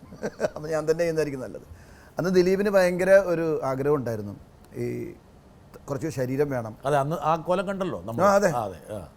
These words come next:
Speaker 1: സിനിമ അന്നും നല്ല എയിം ഉണ്ടായിരുന്നു പുള്ളിക്ക്.
Speaker 2: ആ.
Speaker 1: അങ്ങനെ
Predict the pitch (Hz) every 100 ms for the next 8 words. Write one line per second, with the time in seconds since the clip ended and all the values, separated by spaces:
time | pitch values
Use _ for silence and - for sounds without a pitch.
0 | - 147 165 196 202 185 202 202 185 190
1 | 165 156 170 151 139 139 120 117 98 92
2 | 104 90 - - - - - - - -
3 | - - - 123 151